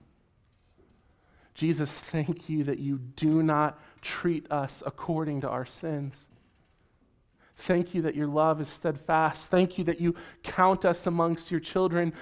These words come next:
Thank you that the command you give us is love. God, thank you that we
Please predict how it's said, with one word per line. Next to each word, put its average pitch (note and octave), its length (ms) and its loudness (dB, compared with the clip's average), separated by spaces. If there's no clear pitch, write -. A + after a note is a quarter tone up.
Thank G#3 340 2
you G#3+ 80 4
that - 380 4
the F#3+ 80 6
command F#3 600 2
you E3+ 120 0
give F3 260 2
us D#3+ 420 2
is D3+ 140 -10
love. D#3 420 4
God, D3 220 0
thank F3 460 -2
you D#3+ 80 0
that D3 160 -2
we D#3+ 500 0